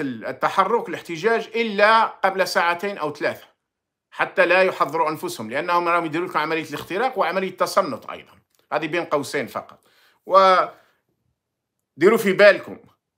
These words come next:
باللي حتى لو كان غدوة يزيد لك الصالير، ولا راك تدي زوج ملايين وسبعمية، يديرها لك عشرة ملايين. راها لا تعني شيء كثير، ربما تحل لك بعض المشاكل، لكن ما تحلش مشاكل المخدرات اللي في الشوارع،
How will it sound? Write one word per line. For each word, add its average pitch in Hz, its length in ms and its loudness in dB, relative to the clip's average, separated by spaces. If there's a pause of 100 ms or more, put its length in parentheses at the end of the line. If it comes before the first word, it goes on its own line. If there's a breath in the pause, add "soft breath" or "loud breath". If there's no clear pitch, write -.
(120)
باللي 151 200 -2
حتى 220 340 2
لو 247 140 2
كان 220 200 0
غدوة 208 280 4
يزيد 185 280 0
لك 190 60 -4
الصالير، 175 500 0 (400)
ولا 151 200 2
راك 190 100 4
تدي 180 240 -6
زوج 175 200 -4
ملايين 196 220 2
وسبعمية، 185 440 -2
يديرها 208 260 0
لك 196 120 -6
عشرة 196 260 -2
ملايين. 190 440 0 (460)
راها 165 200 4
لا 196 120 6
تعني 180 280 0
شيء 190 260 -2
كثير، 156 440 -6 (500)
ربما 160 240 -2
تحل 190 220 -4
لك 175 80 -2
بعض 160 220 2
المشاكل، 170 560 -2 (440)
لكن 131 200 -8
ما 165 100 -2
تحلش 202 320 -6
مشاكل 185 340 2
المخدرات 180 520 0
اللي 143 100 -6
في 123 60 -10
الشوارع، 139 480 0